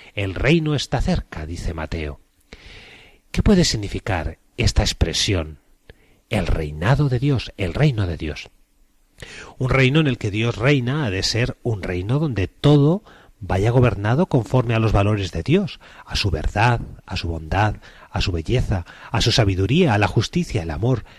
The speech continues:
la libertad, la paz. Todo esto significa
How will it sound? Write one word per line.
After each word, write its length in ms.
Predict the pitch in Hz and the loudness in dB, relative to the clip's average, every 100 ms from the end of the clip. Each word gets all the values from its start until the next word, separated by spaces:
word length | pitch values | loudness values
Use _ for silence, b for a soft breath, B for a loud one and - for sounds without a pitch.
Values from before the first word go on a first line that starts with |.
| B | B
la 180 | 92 87 | -4 -2
libertad, 680 | 82 87 80 78 - 156 117 - b b - | -2 -2 -2 -4 -2 0 -2 -6 b b -8
la 240 | 87 78 | -4 -2
paz. 300 | - 127 90 - - b b b b _ _ | 2 2 0 -6 -18 b b b b _ _
Todo 240 | 107 85 | 0 2
esto 300 | 139 - 202 | 2 2 -2
significa 760 | - 117 98 - 110 139 131 | -4 -6 -8 -10 -8 -6 -6